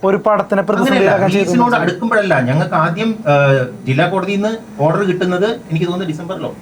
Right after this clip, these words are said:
Speaker 2: അങ്ങാണ്ടാണ്,
Speaker 1: ഉം, ഉം.
Speaker 2: ഡിസംബർ ജനുവരി സമയത്താണ്.
Speaker 1: ഉം.
Speaker 2: അതിന് against ആയിട്ട്, ഏഹ്, നൈസാം സലാം പ്രൊഡക്ഷൻസ് അവർ പിന്നെയും, ഏഹ്, കോടതിയെ സമീപിച്ചു.
Speaker 1: ഉം.
Speaker 2: ഞങ്ങളുടെ സ്റ്റേ ഓർഡർ വെക്കേറ്റ് ആയിപ്പോയി,
Speaker 1: ഓക്കെ.
Speaker 2: ഇഞ്ചക്ഷൻ ഓർഡർ. അപ്പൊ, ഏഹ്, റിലീസിനൊന്നും തീരുമാനിച്ചിട്ട് പോലും ഇല്ല.
Speaker 1: ഉം.
Speaker 2: ഞങ്ങൾ ഡിസംബർ സമയത്താണ്,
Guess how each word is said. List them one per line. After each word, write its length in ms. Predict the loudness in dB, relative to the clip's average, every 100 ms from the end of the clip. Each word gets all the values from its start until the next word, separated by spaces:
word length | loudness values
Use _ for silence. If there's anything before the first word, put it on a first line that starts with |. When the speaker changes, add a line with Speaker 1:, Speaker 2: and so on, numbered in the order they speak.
| -4
Speaker 2:
അങ്ങാണ്ടാണ്, 320 | 0 0 -2 -4
Speaker 1:
ഉം, 200 | -6 -4
ഉം. 140 | -6 -4
Speaker 2:
ഡിസംബർ 260 | -2 0 2
ജനുവരി 260 | 2 2
സമയത്താണ്. 480 | 2 2 2 0 -2 -10
Speaker 1:
ഉം. 180 | -8 -2
Speaker 2:
അതിന് 180 | 0 2
against 260 | -2 0
ആയിട്ട്, 200 | 0 2
ഏഹ്, 580 | 0 0 0 4 4 2
നൈസാം 240 | 0 -2
സലാം 180 | -2 -4
പ്രൊഡക്ഷൻസ് 360 | -4 -6 -6 -8 -6
അവർ 200 | 0 0
പിന്നെയും, 240 | 0 -2 -2
ഏഹ്, 480 | -2 2 4 2 2
കോടതിയെ 260 | 0 2
സമീപിച്ചു. 420 | 2 4 4 2 -6
Speaker 1:
ഉം. 160 | -12 -4
Speaker 2:
ഞങ്ങളുടെ 320 | -2 0 0 -4
സ്റ്റേ 160 | -2 2
ഓർഡർ 240 | 2 0
വെക്കേറ്റ് 280 | -4 -2 0
ആയിപ്പോയി, 260 | 0 -2 -8 -14 -12
Speaker 1:
ഓക്കെ. 200 | -4 0
Speaker 2:
ഇഞ്ചക്ഷൻ 260 | 2 2
ഓർഡർ. 180 | 2 2 0
അപ്പൊ, 160 | -2
ഏഹ്, 540 | -2 -2 0 2 0 -2
റിലീസിനൊന്നും 420 | -2 2 2 2
തീരുമാനിച്ചിട്ട് 480 | 2 2 2 2 2
പോലും 160 | 2
ഇല്ല. 160 | 2 0 -6
Speaker 1:
ഉം. 80 | -4
Speaker 2:
ഞങ്ങൾ 200 | 0 2
ഡിസംബർ 280 | 2 2 2
സമയത്താണ്, 360 | 0 -2 -6